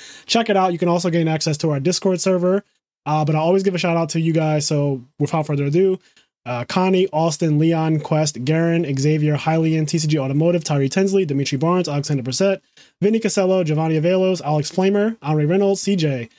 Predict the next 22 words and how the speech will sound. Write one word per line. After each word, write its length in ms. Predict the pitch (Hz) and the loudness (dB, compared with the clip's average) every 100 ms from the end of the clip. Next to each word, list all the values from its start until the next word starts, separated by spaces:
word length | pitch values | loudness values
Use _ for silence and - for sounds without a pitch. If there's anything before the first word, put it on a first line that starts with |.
| _ _ - | _ _ -2
Dub 200 | 175 175 | 0 2
K 140 | 190 | 0
Dad 240 | 165 165 156 | 2 0 0
One, 460 | 156 185 202 220 | 0 2 2 -2
Saul 320 | - - 170 170 | -6 -2 0 2
at 160 | 143 | 0
Dabber's 300 | 147 160 147 | 0 2 2
Gaming 240 | 143 180 180 | 2 2 2
Cafe, 420 | 180 165 190 190 | 0 0 0 2
and 100 | 147 | 0
also 200 | 143 147 | -2 -2
the 100 | 147 | 0
owner 200 | 151 143 | 2 0
of 100 | 117 | 0
Dank 200 | 151 139 | -2 0
Ritual, 380 | 170 208 196 214 | 0 2 2 0
where 100 | 127 | -4
you 60 | |
can 100 | 123 | -6
buy 240 | 131 131 127 | -4 -2 -2
Yu-Gi-Oh! 340 | 127 135 139 | 0 0 -2
accessories. 640 | 127 175 170 196 202 - | -2 -2 0 2 0 -2